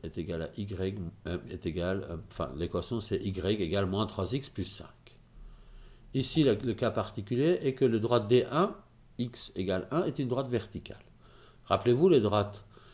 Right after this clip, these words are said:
verticales, ce sont les seules où l'équation n'est pas du genre y égale M X plus h. Euh,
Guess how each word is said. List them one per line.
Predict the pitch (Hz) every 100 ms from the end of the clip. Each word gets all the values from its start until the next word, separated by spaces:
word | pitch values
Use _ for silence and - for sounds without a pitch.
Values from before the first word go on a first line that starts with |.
| - - -
verticales, | 117 - 101 135 143
ce | 107
sont | 135 120
les | 92
seules | - 139 165 170 -
où | 123
l'équation | 110 101 104 - 143
n'est | 110
pas | 110 131
du | 110
genre | 117 107 -
y | 123
égale | 107 104 110 87 98 104 98 101
M | 92
X | 92 -
plus | - - -
h. | 143 175 - - - - - - - - - -
Euh, | 92